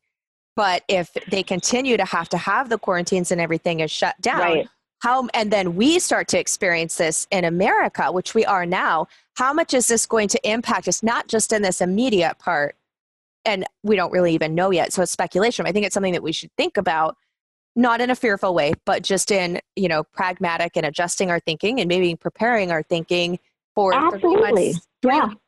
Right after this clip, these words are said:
Speaker 1: down the road. We might, some of the stuff that's being sold out right now, it may not be replaced, or it might be replaced in small amounts. And so thinking about, "Well, what am I gonna do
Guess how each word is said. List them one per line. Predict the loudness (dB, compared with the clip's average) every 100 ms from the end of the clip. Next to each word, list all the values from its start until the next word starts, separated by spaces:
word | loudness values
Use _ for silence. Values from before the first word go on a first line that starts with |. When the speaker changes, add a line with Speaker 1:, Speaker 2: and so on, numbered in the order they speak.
| -4
Speaker 1:
down | -2 0
the | 0
road. | 2 2 4 4 2 0 -6 _ _ _ _ _ -2
We | 0
might, | 2 0 -2 -8 _ -6
some | 0 2
of | 2
the | 0
stuff | 0 -2 0
that's | -2 0
being | -2 0
sold | 0 2
out | 2 0
right | 0 -2 0
now, | 0 0 -2 0
it | -2 2
may | 2 2
not | -2 -2
be | 2 2
replaced, | 2 -2 0 -2 -2 -2
or | -2
it | 0
might | -4
be | -2
replaced | -2 -2 -2 -2
in | -4 -4
small | -2 0 2
amounts. | 2 0 0 -2 -2
And | -2
so | 0 0 0 -2 _ _ _ _ _ _
thinking | -4 0 2 2
about, | 2 0 0
"Well, | 0 2
what | 2
am | 2
I | 0
gonna | 0 0 2
do | 0